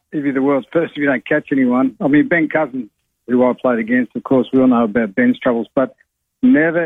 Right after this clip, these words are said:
ever once did he test positive for ice. And, you know, the, it just shows you that the drug system cannot work if that's the case. And the only other one who ever got done, I think, was probably Travis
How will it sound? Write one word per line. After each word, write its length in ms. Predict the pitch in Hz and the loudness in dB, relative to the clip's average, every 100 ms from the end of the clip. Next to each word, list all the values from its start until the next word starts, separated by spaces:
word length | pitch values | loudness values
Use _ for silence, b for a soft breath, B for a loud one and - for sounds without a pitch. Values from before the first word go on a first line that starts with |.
| 160 | -2
ever 160 | 151 151 | -2 -2
once 300 | 147 151 - | -2 -2 -4
did 100 | 143 | -4
he 160 | 117 131 | -2 -2
test 260 | - 131 - | -2 -4 -2
positive 440 | 139 123 123 123 - | -2 0 0 -2 -2
for 340 | 127 120 123 | -2 0 0
ice. 60 | 110 - _ _ b b _ - | -4 -10 _ _ b b _ -2
And, 240 | 127 127 | 2 4
you 80 | 131 | 4
know, 280 | 123 110 113 - _ _ 131 | 2 0 -4 -8 _ _ -2
the, 280 | 135 139 - | -2 -2 -6
it 300 | - - 131 | -8 -8 -2
just 200 | 156 - - | -2 -2 -2
shows 320 | 165 170 156 | 0 0 0
you 320 | 143 139 123 - _ - | -2 -2 -2 -8 _ -4
that 260 | 127 127 _ | -2 -4 _
the 640 | 131 127 123 120 120 120 104 | -6 -2 0 0 0 -2 -2
drug 220 | 143 139 117 | 0 0 -2
system 440 | 123 - 117 110 104 - | -8 -4 0 0 -2 -4
cannot 240 | 156 143 123 | 0 2 2
work 400 | 127 127 117 - - B B B _ | 2 0 -2 -8 -20 B B B _
if 140 | 123 113 | -2 0
that's 180 | 123 - | 0 0
the 80 | 117 | -2
case. 260 | 135 127 113 | 0 0 0
And 80 | 123 | 2
the 100 | 147 | 2
only 160 | 190 165 | 2 0
other 180 | 139 | 0
one 200 | 131 143 | -2 -4
who 120 | 127 139 | -2 -2
ever 180 | 165 151 | -2 -4
got 240 | 139 113 | -6 -6
done, 240 | 135 135 | -4 -4
I 80 | 127 | -6
think, 240 | - 135 123 | -6 -8 -8
was 100 | 110 | -12
probably 520 | - 180 208 147 113 104 | -4 0 2 2 0 -2
Travis 360 | - 123 110 | -2 -2 -2